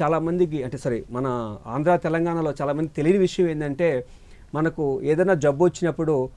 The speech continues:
ఏ డయాగ్నోస్టిక్ సెంటర్కి వెళ్ళి నా రక్త పరీక్ష చేసుకొని నా రక్తం ఎలా ఉందో తెలుసుకుంటాం. అలాగే ఒక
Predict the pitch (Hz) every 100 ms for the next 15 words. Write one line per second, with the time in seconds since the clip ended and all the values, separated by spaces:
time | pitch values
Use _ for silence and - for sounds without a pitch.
0 | - - 156 165 147 151 170 - 175 165
1 | 156 160 160 156 151 156 143 135 135 170
2 | 165 160 143 147 - 160 151 135 135 131
3 | - 165 156 151 151 131 127 - 113 95
4 | - - - - - 143 202 202 147 165
5 | - - - - - - 156 156 175 147